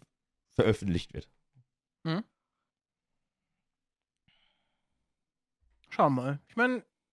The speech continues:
Speaker 2: irgendwann bekommen wir Nachfolger. Ich mein, die, wie lange haben wir jetzt die Switch? Acht Jahre?
Speaker 1: Zweitausendsiebzehn ist die, äh, zum dritten dritten, glaub ich, released worden.
Speaker 2: Ja, irgendwie sowas, ne?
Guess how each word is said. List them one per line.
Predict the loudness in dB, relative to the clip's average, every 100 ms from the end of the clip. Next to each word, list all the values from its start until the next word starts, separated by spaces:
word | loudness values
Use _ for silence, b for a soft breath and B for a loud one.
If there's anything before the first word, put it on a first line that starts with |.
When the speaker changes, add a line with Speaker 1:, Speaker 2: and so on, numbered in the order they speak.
| _ -6
Speaker 2:
irgendwann | 2 2 4 4 4 2
bekommen | -2 -4 -4
wir |
Nachfolger. | -4 -4 -4 -4 -2
Ich | 0
mein, | 0 0
die, | 0 0 0 -2 -4
wie | -2 0
lange | 2 2
haben | 2
wir |
jetzt | 0 -2
die |
Switch? | -8 -10 -10
Acht | -10 -6 0
Jahre? | 0 -2 -10 _ _ _ _ _ _ _ _ _ _ _ -20 -20 _ -18 B B B B B _
Speaker 1:
Zweitausendsiebzehn | 0 4 6 4 4 6 4 4 4 4 2 -2 -2 0 2
ist | 0 0 2
die, | 4 4
äh, | 4 2 4 0
zum | 0 0 0 0
dritten | -2 0 0
dritten, | 0 0 2
glaub | 4 4
ich, | 4
released | 4 2 0
worden. | -4 -4 -6
Speaker 2:
Ja, | -16 -18 _ _ -8
irgendwie | -6 -4
sowas, | -4 -6
ne? | -6